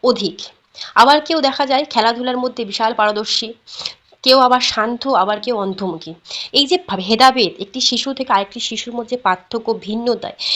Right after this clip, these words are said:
এই ভেদাভেদের মেইন কারণই হলো তার বংশগত ও পরিবেশ। তাহলে এই ভেদাভেদের মূল কারণই হচ্ছে কি না, বংশগত ও পরিবেশ।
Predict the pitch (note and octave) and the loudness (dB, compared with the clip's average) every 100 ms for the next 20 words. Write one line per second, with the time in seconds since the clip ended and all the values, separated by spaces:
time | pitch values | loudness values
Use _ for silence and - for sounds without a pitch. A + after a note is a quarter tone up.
0 | - B3+ G3+ A#3 C4 C#4 D4 D4+ B3+ C4+ | 2 2 2 -2 0 0 0 0 0 0
1 | C4+ F#3 A3 C4+ C#4 A3+ C4+ - - - | 4 2 2 -4 -2 -2 -2 -4 -10 2
2 | C4 A#3+ A3 B3 B3 D#4+ D#4+ D#4+ G3+ F3 | 4 6 4 4 0 -2 0 0 0 -4
3 | D3+ - - - - _ _ - - - | -2 -2 -2 -4 -18 _ _ -16 -8 4
4 | D4 D#4 C4 A3+ A3+ C4+ D4 D4+ D#4 C4 | 4 6 4 2 2 2 2 0 0 0
5 | C#4 C#4 A3+ G3 B3+ C#4 C4+ - C4 D4 | -2 4 4 4 2 -2 -6 -8 -8 -4
6 | G4 A3+ G3+ G3+ A#3+ A#3+ F4 F4 E3 E3 | -2 0 -2 -2 -4 -2 -2 -2 -4 -4
7 | F3+ - | 0 0